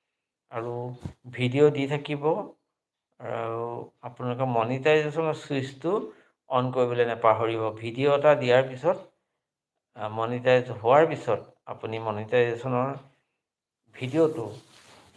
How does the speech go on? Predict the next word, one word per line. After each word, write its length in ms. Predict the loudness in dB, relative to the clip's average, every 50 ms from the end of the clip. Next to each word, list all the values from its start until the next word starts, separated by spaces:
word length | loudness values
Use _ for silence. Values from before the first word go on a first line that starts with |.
| _ -20 -20 -20 -20 -20 -20 _ _ _ _ _ _ _ _ _ _ _ _ _ _ _ _ _ _ _ _ _ _ _ _ _ _ _ _ _ _ _ _ _ _ _ _ _
অফ 180 | -10 -10 -10 -10